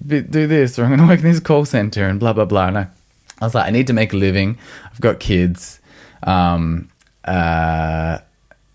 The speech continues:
I don't think it's gonna happen as music." Anyway, I kept, like, this, this gig would come up, and then that gig would come up, and then this wedding would happen, and then that wedding would happen. And then before I knew it, I was in this network of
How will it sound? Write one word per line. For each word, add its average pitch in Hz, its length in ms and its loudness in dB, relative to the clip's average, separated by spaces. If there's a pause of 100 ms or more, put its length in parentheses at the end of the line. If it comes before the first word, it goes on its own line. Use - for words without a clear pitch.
(120)
I 92 80 -4
don't 95 200 0
think 95 180 -4
it's 87 100 -4
gonna 90 160 0
happen 90 280 -2
as 90 100 -2
music." 92 460 -2
Anyway, 107 560 2
I 104 80 -2
kept, - 440 -4
like, 101 280 -2
this, 113 240 -4
this 123 220 0
gig 101 220 0
would 92 140 -2
come 92 200 0
up, 82 200 -4
and 92 140 0
then 98 100 0
that 107 200 0
gig 92 160 -4
would 90 100 -6
come 90 200 -2
up, - 140 -6
and 92 100 0
then 98 120 0
this 131 180 -2
wedding 101 260 2
would 92 120 -2
happen, 90 320 0
and 98 100 2
then 113 140 2
that 147 200 2
wedding 101 340 0
would 92 120 0
happen. 92 320 0
And 98 100 0
then 101 80 0
before 110 480 2
I 95 220 0
knew 131 340 2
it, 107 180 4
I 101 100 0
was 101 200 0
in 104 140 0
this 101 220 -4
network 98 840 0
of 92 400 0